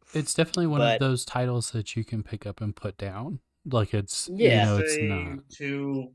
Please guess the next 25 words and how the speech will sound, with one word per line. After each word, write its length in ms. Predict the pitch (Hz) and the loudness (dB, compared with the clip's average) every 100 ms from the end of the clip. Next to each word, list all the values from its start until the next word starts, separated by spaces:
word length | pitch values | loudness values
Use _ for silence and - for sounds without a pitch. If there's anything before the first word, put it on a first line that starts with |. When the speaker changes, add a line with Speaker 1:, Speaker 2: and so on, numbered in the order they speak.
| 123 | -4
Speaker 3:
like, 240 | 120 110 120 | -4 -4 -6
Lane 240 | 127 123 | -6 -6
would 140 | 117 | -8
like 240 | 113 110 107 | -6 -6 -6
it 200 | 104 95 - | -12 -14 -16
is 140 | - _ | -20 _
because 380 | 113 123 107 104 | -18 -10 -10 -10
even, 300 | 123 127 120 | -14 -12 -12
like, 180 | 101 101 | -12 -14
playing 160 | 123 113 | -16 -16
on 180 | 92 98 | -18 -16
normal 340 | 101 107 101 | -12 -12 -12
or 240 | 95 92 95 | -14 -16 -16
easy, 460 | 113 113 104 92 92 _ _ _ _ | -14 -14 -16 -20 -20 _ _ _ _
you 120 | 123 117 | -16 -10
get 240 | 127 123 | -10 -10
to 280 | 123 107 101 | -12 -12 -12
try 320 | 95 - 123 113 | -18 -10 -4 -4
and 80 | 104 | -6
enjoy 280 | 101 110 101 | -12 -12 -12
it 100 | 98 | -14
and 100 | 101 | -12
not 260 | 104 98 107 | -12 -12 -10
get 220 | 107 | -10
your 100 | 95 | -10